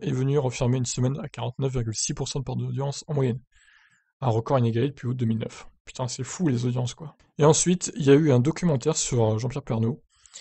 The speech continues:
L'occasion de revenir sur les grands moments de la carrière de journaliste, cet album photo a pu compter sur la présence de trois virgule douze millions d'intéressés, soit trente-trois pour cent de part de marché entre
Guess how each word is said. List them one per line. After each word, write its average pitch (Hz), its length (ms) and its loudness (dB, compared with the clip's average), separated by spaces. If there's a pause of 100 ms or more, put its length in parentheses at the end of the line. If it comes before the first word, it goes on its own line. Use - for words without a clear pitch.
(380)
L'occasion 156 280 4
de 156 80 6
revenir 160 280 6
sur - 180 4
les 131 80 6
grands 131 160 2
moments 143 220 4
de 135 80 2
la 123 40 4
carrière 139 220 0
de 127 80 0
journaliste, 123 460 2
cet - 120 -12
album 139 220 4
photo - 240 -4
a 151 100 6
pu 160 220 -8
compter 151 520 -2
sur - 160 -4
la 120 40 2
présence 127 340 0
de 120 140 0
trois 147 300 4
virgule 117 280 2
douze 143 240 0
millions 127 240 2
d'intéressés, 135 440 -4
soit - 180 -8
trente-trois - 400 -6
pour 131 160 -8
cent 135 140 0
de - 20 -2
part 117 160 -4
de 117 60 2
marché 110 260 -2
entre 123 300 -4